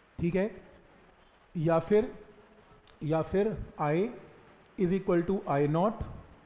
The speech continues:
E raise to power minus T by tau, T by tau, ऐसे भी कर सकते हैं,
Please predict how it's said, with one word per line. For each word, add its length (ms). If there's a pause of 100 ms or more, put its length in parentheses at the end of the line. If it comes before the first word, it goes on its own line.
E 160
raise 200
to 140
power 340
minus 460
T 220
by 180 (640)
tau, 140 (1160)
T 160
by 140 (100)
tau, 160 (260)
ऐसे 220
भी 100
कर 140
सकते 300
हैं, 220